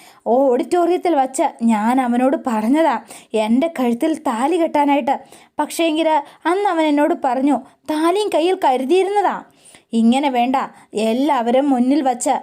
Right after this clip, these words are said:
എല്ലാവരും നാലാളിനെ കാണുകെ ആർഭാടമായിട്ട് നമ്മുടെ വിവാഹം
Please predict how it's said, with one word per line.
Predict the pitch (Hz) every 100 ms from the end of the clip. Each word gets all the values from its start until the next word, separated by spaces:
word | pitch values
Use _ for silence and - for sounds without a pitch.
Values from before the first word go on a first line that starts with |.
| - -
എല്ലാവരും | 285 349 370 311 277
നാലാളിനെ | 262 277 370 339 254 262 285 277
കാണുകെ | 247 233 269 311 240 - - - 190 202
ആർഭാടമായിട്ട് | 226 262 302 370 320 262 240 285 - 233
നമ്മുടെ | 214 233 247
വിവാഹം | 233 226 262